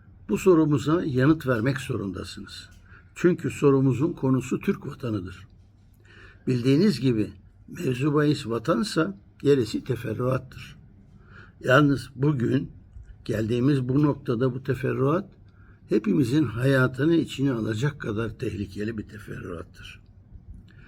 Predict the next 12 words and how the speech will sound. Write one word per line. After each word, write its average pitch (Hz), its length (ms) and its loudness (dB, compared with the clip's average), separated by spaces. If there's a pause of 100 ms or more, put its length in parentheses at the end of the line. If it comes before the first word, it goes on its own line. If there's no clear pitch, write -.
(400)
Sayın 175 520 -2
Cumhurbaşkanı 135 800 -2
Erdoğan, 107 460 -4 (300)
siz - 580 -2 (320)
kendi 135 320 2
ifadenizle 113 880 -2 (800)
federe 151 500 4
siyasal 165 600 0
İslam'a 143 540 0
inanmış 127 640 0
bir 127 120 -2
ihvancı 113 880 -2